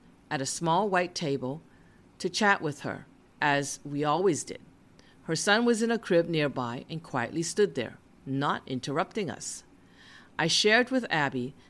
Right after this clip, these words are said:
that I was still struggling to decide what to do about the business opportunity. Should I quit my job or not? So far, I didn't, and I didn't spend much time on the business. If I spent more time selling,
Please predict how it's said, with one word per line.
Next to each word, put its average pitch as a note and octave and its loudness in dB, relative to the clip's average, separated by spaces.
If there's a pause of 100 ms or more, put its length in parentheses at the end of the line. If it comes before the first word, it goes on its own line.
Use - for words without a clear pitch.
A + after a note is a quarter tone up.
(140)
that D3+ -2
I D3+ 2
was D#3 -2
still B3+ 2
struggling C#3+ 0
to C3 -8
decide C#3 -2
what C#3 -4
to A#3+ -4
do D#3+ -2
about C3+ -4
the F#3 -6
business D#3+ -6
opportunity. D#3 -4 (1600)
Should E3 -2
I B2+ 0
quit - -4
my C3+ -2
job E3+ 2 (120)
or A3+ -2
not? A#3+ -2 (260)
So B3 2
far, C3 -2
I D3 -2
didn't, B2+ -4 (460)
and E3 -2
I D#3+ 4
didn't C4 0
spend F3 0
much A#2 -4
time F#3+ 2
on C#3 -2
the C3 -2
business. E3 -6 (480)
If D#3+ -8
I E3 4
spent E3+ 2
more G3+ 2
time D#3+ 2
selling, D#3+ 0